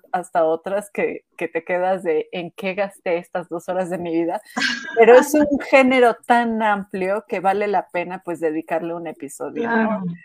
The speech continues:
Speaker 1: Entonces, pónganse cómodos, agarren su bebida de preferencia y nos arrancamos con este súper mega programa.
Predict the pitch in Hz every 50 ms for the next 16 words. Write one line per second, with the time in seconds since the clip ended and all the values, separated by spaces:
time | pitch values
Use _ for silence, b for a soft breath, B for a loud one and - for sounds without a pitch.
0 | B B B B B - 190 185 - 202 202 196 - 196 190 - - 240 233 233
1 | 240 262 240 - 226 196 - 247 254 262 269 262 277 302 349 381 370 - - -
2 | 208 208 202 214 220 214 226 226 214 - 202 185 180 185 196 202 202 196 190 -
3 | 175 170 - 180 180 214 226 233 - 294 311 302 - - - - 285 302 302 277
4 | 285 262 - - 262 254 247 240 220 214 196 - 208 196 196 214 226 247 262 -
5 | - - - 196 190 190 175 175 - - - 196 185 - _ - - - - -
6 | - - 247 247 233 - - 220 214 202 190 185 170 175 165 - - 160 151 -
7 | - - - - 185 190